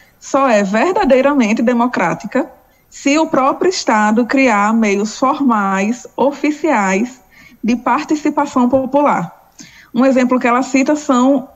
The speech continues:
o único exemplo, na verdade, que ela cita nessa parte, pelo menos, são os plebiscitos, que é um meio formal de democracia direta dentro da democracia representativa. É,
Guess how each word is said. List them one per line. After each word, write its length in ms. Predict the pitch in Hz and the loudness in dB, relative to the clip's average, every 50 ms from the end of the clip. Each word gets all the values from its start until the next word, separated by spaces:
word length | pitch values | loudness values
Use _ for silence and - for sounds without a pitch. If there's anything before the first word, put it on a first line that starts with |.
| _ _ | _ _
o 80 | - 233 | -2 0
único 320 | 233 262 302 302 269 - | 0 0 0 0 0 -2
exemplo, 320 | 226 220 208 208 214 254 226 | -2 0 0 -2 0 0 0
na 80 | 202 | 0
verdade, 320 | 202 202 196 196 175 175 - | 0 0 0 0 -2 -2 -2
que 80 | - | -2
ela 140 | 180 180 185 | -2 -2 -2
cita 240 | - - 185 185 175 | -2 -4 -4 -4 -4
nessa 260 | 175 180 - 185 185 | -4 -4 -4 -4 -4
parte, 260 | - 170 170 156 - | -4 -6 -6 -6 -4
pelo 160 | - 185 190 | -2 -2 -2
menos, 440 | 190 185 175 185 202 233 220 - - _ _ _ _ _ _ | -2 -2 -2 -2 -2 -2 -4 -6 -12 _ _ _ _ _ _
são 380 | - - - 226 226 233 233 190 - | -8 -4 -2 0 0 0 -2 -2 -2
os 160 | 240 233 - | -4 -2 -2
plebiscitos, 960 | - 233 233 220 214 302 302 - - 226 196 185 - - 170 170 - - - _ _ _ _ _ _ - | 0 -2 0 0 0 -2 -2 -2 -2 -2 -2 -2 -2 -6 -8 -8 -10 -16 -20 _ _ _ _ _ _ -6
que 140 | - 240 226 | -2 0 2
é 140 | 220 220 | 2 2
um 140 | 240 285 320 | 2 2 2
meio 300 | 311 254 226 214 233 247 | 2 2 2 2 0 -2
formal 720 | 247 - 277 262 254 262 226 202 180 175 180 185 226 247 - | 0 0 -2 0 0 0 0 0 2 0 0 0 -2 -4 -4
de 280 | 208 202 226 226 226 220 | -4 -2 -2 -2 -2 -4
democracia 880 | 220 202 185 220 240 247 247 240 240 262 233 233 226 - - 269 285 277 | -4 -4 -2 0 2 2 2 0 0 0 -2 -4 -2 -2 -2 0 0 2
direta 580 | 262 294 277 214 196 196 208 - 269 285 285 - | 2 2 2 2 2 0 0 0 -2 -2 -2 -4
dentro 460 | 214 202 208 233 233 240 247 311 277 254 | -4 0 0 2 2 2 2 2 2 0
da 120 | 247 240 | 2 2
democracia 560 | 226 247 247 240 240 - 240 240 - 220 214 | 2 2 2 2 2 0 0 0 0 0 0
representativa. 960 | 233 220 220 247 233 220 226 226 233 220 269 277 269 - - 233 180 - 185 - _ _ _ _ _ - _ _ _ _ _ _ _ _ _ _ _ _ _ - - - - - - - _ | 2 0 0 0 -2 -2 0 0 0 0 0 0 -2 -4 -6 -6 -6 -10 -12 -14 _ _ _ _ _ -20 _ _ _ _ _ _ _ _ _ _ _ _ _ -20 -20 -20 -20 -20 -20 -12 _
É, 720 | - 202 202 202 202 196 190 196 196 190 190 185 185 | -2 0 2 2 2 2 2 2 4 4 4 2 2